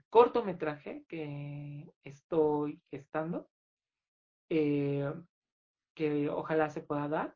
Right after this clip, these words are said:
y también hay por ahí un par de historias para poderlas realizar. Eh, algunas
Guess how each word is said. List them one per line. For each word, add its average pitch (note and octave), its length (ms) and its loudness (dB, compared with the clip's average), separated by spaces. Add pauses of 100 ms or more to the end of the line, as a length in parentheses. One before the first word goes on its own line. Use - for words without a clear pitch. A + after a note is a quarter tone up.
(120)
y G3 120 -6
también F#3+ 420 2
hay F#3+ 240 0
por F3 200 -2
ahí E3 160 0
un E3+ 160 -6
par D#3 220 0
de D#3+ 60 0
historias D#3 580 -2
para D3 280 -8
poderlas D3 520 -6
realizar. C#3+ 600 -4 (840)
Eh, C#3 520 -6
algunas D#3 500 2